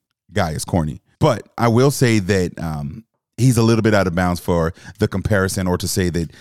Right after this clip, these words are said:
she stepped down or was less or anything like that. So, um, what are your thoughts on the matter, bro?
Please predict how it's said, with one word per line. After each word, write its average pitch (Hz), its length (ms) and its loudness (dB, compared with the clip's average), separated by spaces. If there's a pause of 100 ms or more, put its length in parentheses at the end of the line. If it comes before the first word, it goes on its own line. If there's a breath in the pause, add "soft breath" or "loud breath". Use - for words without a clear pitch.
she - 160 0
stepped - 380 -2
down 87 380 -2
or 87 120 2
was 85 160 -4
less 85 260 0
or 90 60 0
anything 85 300 -4
like 80 160 -6
that. 78 200 -6
So, 80 300 -8 (460)
um, 58 380 -8 (220)
what 143 160 4
are 147 60 6
your 139 180 6
thoughts 101 340 2
on 87 120 0
the 82 60 -2
matter, 78 260 -2
bro? 76 220 -2